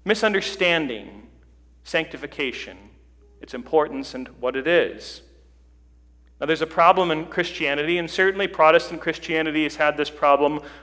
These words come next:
over the centuries. Sometimes people overemphasize sanctification, the process by which we become holier, better people in this life.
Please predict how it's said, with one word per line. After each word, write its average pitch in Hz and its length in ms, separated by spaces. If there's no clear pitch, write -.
over 147 240
the 151 80
centuries. 143 600
Sometimes 175 720
people 202 580
overemphasize 143 1400
sanctification, 160 1000
the 104 80
process 165 680
by 139 160
which 147 260
we 165 100
become 151 480
holier, 131 840
better 165 520
people 135 640
in 127 160
this 131 200
life. 147 560